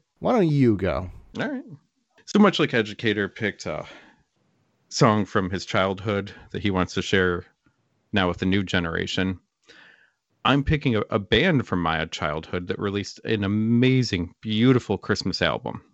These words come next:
Speaker 2: There was one year, I, I love this song so much, it was my ringtone on my phone for an entire Christmas season, much to the joy and at times dismay of anyone that had to hear it.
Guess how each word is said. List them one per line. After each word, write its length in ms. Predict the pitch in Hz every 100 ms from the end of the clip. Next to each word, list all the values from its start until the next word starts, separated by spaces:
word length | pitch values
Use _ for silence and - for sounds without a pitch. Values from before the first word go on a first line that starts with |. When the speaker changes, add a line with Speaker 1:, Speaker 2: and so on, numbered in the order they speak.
| _ - - _ _ _ -
Speaker 2:
There 140 | 127
was 140 | 117 113
one 300 | 117 127 117
year, 260 | 120 117
I, 180 | 95 117 -
I 100 | 107
love 220 | 110 110
this 140 | 107
song 220 | - 107
so 180 | 101 110
much, 320 | 98 101 110
it 100 | -
was 180 | 104 98
my 300 | 104 98 95
ringtone 580 | 90 95 117 120 107 92
on 80 | 92
my 140 | 90
phone 540 | 87 - 131 101 76 90
for 160 | - -
an 80 | 92
entire 320 | 90 - 98
Christmas 400 | 92 101 - 87
season, 520 | - 117 117 80 - - - - - _
much 300 | 110 113 - -
to 80 | 113
the 120 | 95
joy 460 | 82 - 98 104 117
and 80 | 101
at 120 | -
times 280 | 110 107 -
dismay 580 | - 87 101 120 131 87
of 120 | 80
anyone 380 | 92 101 98 92
that 100 | 90
had 220 | 104 95
to 100 | 87
hear 240 | 120 123
it. 140 | 101